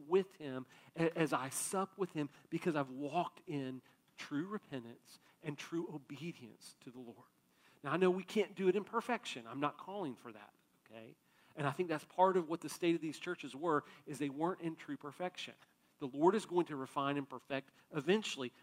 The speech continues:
but not in this time frame. We are still sojourners. So don't let that, uh, prohibit or inhibit you from thinking and, and recognizing what the Holy Spirit may be calling you to do,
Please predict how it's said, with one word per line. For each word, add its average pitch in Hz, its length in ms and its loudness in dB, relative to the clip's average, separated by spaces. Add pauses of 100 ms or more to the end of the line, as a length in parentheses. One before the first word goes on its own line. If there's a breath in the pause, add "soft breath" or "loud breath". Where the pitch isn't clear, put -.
but 156 140 -4
not 147 360 0
in 165 140 0
this 170 200 0
time 196 340 -6
frame. 113 280 -14
We 131 120 -8
are 139 40 -8
still 156 220 -8
sojourners. 139 800 -6 (220 loud breath)
So - 220 -4
don't 214 360 6
let 190 180 4 (100)
that, 202 400 6 (580 soft breath)
uh, 151 200 0
prohibit 208 680 4
or 180 160 6
inhibit 196 500 -2
you 131 220 -8 (260 loud breath)
from 143 180 -2
thinking 180 560 0
and, 151 200 -6 (120)
and 139 200 -4
recognizing 143 600 -2
what 143 120 -8
the 131 80 -10
Holy 143 180 -8
Spirit 120 360 -12
may 123 100 -12
be 127 100 -16
calling 110 320 -18
you 123 100 -12
to 139 100 -14
do, 170 260 -6